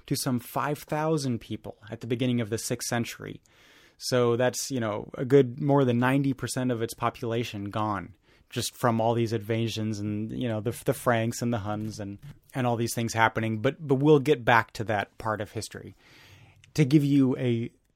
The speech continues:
similar story, but from the other end of Germany, so Trier is in the far northwest,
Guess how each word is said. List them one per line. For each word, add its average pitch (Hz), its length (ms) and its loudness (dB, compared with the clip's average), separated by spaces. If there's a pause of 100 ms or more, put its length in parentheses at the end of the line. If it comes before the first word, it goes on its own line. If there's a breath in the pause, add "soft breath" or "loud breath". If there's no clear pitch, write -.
similar 170 680 6
story, 139 640 4 (540)
but 143 120 4
from 131 180 2
the 131 200 2
other 202 260 4
end 123 180 0
of 104 100 -2
Germany, 110 460 -2
so 113 220 -2
Trier 185 440 6
is 143 120 4
in 135 100 4
the 123 80 2
far 143 320 2
northwest, 127 760 0